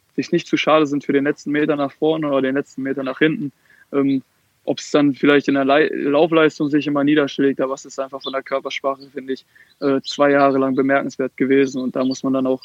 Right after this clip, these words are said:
jedem Einzelnen vielleicht an der Stelle von mir ein Lob aussprechen, ähm, welche Bereitschaft dann auch einfach da war, äh, sich zu quälen. Und ich finde, das, am Ende sagt man dann, „Ja, wir waren fitter, wir waren fitter“, aber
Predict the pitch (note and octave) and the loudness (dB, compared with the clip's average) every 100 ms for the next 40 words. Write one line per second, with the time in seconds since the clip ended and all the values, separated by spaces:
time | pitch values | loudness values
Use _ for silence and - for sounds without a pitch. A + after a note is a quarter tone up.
0 | - - - C#3+ C3 C3+ C#3 - C3+ C3 | -10 -12 0 2 2 2 0 0 -2 -2
1 | B2+ C3 C3 B2+ C3 C3+ C3+ - C3 C3+ | -4 -4 -2 -2 -2 -2 -2 -2 0 2
2 | C3 C3+ C#3 C#3+ - C#3+ C3+ C3+ - - | 4 2 2 -2 -4 -4 -2 -4 -6 -14
3 | - - C#3 C3+ C#3+ C#3 C3+ C3+ C#3+ D3+ | -18 -4 -2 0 0 2 2 2 2 0
4 | - C#3 - C#3 B2+ C#3 C#3 C#3 C#3 C#3+ | 0 -4 -4 -4 -2 -4 -4 -4 0 2
5 | C#3 C#3 C#3 _ _ - C#3 C#3 - C#3 | 2 0 -2 _ _ -4 -2 -2 -2 -4
6 | - D3+ D#3 C3+ B2+ A#2+ - _ _ - | 2 4 4 4 -2 -6 -10 _ _ -4
7 | C#3 C3 D3 C#3 - - _ - C#3+ D3 | -2 0 0 -2 -4 -20 _ -6 0 0
8 | C#3 C#3+ C#3+ C#3 C#3 C#3+ C#3 C#3 C3+ - | 2 0 0 0 2 2 2 0 -2 -4
9 | D3+ C3+ C3 C3+ C3 - D#3 C#3 B2 | -4 -2 -2 -2 -4 -6 -2 -2 -2